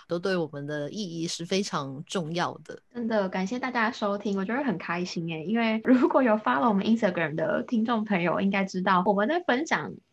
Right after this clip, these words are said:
Speaker 2: Podcast 几乎都是有一搭没一搭，明明知道创作者要发挥什么
Speaker 1: 蛮佛系的啦，我们。<laughs>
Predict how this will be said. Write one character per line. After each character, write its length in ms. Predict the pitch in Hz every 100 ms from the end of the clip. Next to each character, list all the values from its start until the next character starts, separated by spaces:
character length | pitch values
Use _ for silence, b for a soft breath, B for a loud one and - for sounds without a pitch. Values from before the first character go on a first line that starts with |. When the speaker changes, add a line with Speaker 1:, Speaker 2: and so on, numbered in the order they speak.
| _ -
Speaker 2:
Podcast 580 | 226 233 - 247 196 - -
几 160 | 226
乎 80 | 247
都 100 | 233
是 140 | 240 214
有 180 | 160
一 60 | 196
搭 220 | 196 180
没 140 | 175 143
一 120 | 190
搭， 240 | - 151
明 160 | 196 254
明 100 | 311
知 140 | 302
道 300 | 294 294 277 -
创 180 | 349 294
作 140 | 294
者 240 | - 202 214
要 0 |
发 0 |
挥 20 |
什 180 | 240 311
么 80 |
Speaker 1:
蛮 40 | 214
佛 40 |
系 60 | 185
的 20 |
啦， 180 | 170 160
我 140 | 170
们。 160 | 196
<laughs> 100 | 165